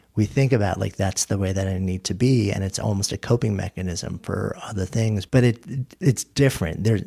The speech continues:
you know, opening yourself to the truth of the full spectrum, the highs and also the pains, um, the unease,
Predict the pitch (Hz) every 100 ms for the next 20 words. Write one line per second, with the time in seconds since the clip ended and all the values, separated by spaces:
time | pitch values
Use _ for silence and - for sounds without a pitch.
0 | - 113 98 - - _ _ - 135 139
1 | 135 131 117 - 92 92 - 92 90 -
2 | 101 - - 98 92 90 - 110 - 98
3 | 92 - 95 90 82 82 92 92 90 87
4 | 90 90 - 104 98 95 92 - 92 92
5 | 104 98 98 110 104 - - - 98 87
6 | 87 123 - 104 87 104 117 95 85 -